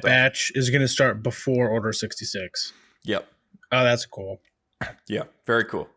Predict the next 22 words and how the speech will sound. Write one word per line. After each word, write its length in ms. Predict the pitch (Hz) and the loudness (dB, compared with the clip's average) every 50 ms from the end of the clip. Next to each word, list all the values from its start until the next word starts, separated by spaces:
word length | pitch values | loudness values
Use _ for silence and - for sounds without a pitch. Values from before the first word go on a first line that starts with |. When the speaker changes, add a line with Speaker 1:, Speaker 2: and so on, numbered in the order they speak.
| _ - | _ -6
Speaker 2:
Man, 220 | - 117 117 107 120 | -2 0 0 2 2
I'm 120 | 139 143 | 2 2
excited 340 | 143 - - 156 139 120 117 | 4 4 6 6 6 4 2
for 100 | - 123 | -2 0
that. 160 | 127 117 110 - | 2 2 2 2
That's 180 | 123 127 - | 0 0 0
gonna 140 | - 135 120 117 | 0 0 0 0
be 60 | 113 | 0
really 220 | 110 110 107 101 | -2 -4 -6 -6
sweet. 340 | - - - 110 107 104 - - | -8 -8 -6 -6 -6 -6 -6 -6
I'm 80 | 120 117 | -8 -6
curious 400 | - - 113 107 107 104 - - | -4 -4 -6 -4 -4 -6 -6 -6
how 80 | 113 | -6
it's 120 | 104 107 - | -6 -6 -6
gonna 160 | - 113 113 | -2 0 2
Speaker 1:
Yeah, 80 | 107 104 | 2 4
Speaker 2:
go 60 | 98 | 4
down. 80 | 107 104 | 2 2
Speaker 1:
it's 100 | 107 107 | 2 0
gonna 240 | - 123 110 107 104 | -2 0 0 0 0
be. 100 | 98 - | 2 4
Speaker 2:
Because 340 | 101 165 156 147 139 - - | 4 6 6 4 2 0 -4